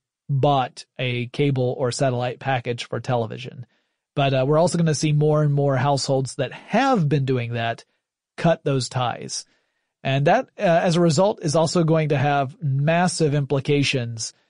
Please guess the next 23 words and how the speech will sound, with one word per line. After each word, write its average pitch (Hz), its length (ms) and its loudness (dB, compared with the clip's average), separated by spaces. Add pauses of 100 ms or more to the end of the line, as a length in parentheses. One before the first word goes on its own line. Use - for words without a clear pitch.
(260)
across 139 560 0
the 143 120 0
entertainment 147 460 2
industry 123 460 -4
because 127 280 -2
you're 147 60 2
gonna 147 220 2
see 139 400 0
advertising 120 880 -2 (720)
react 151 460 0
as 143 200 -2
a 143 40 0
result 135 380 0
to 127 100 -4
that. 113 340 -8 (320)
If 139 80 -2
you 151 100 4
have 147 140 0
fewer 185 300 4
people 156 520 2 (300)
watching 151 540 2
your 135 220 0
ads, 147 640 0